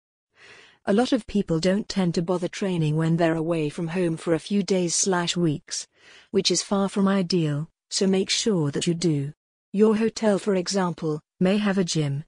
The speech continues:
and even though it may not have hardcore bodybuilding equipment, any gym is better than no gym, so you will just have to make do.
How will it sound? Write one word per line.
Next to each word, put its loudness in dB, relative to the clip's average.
and 4
even 6
though 4
it 0
may 0
not 0
have -2
hardcore -2
bodybuilding 2
equipment, -4
any 4
gym 2
is -2
better -4
than -2
no 4
gym, -2
so 2
you 4
will 2
just -2
have -6
to -2
make -2
do. -2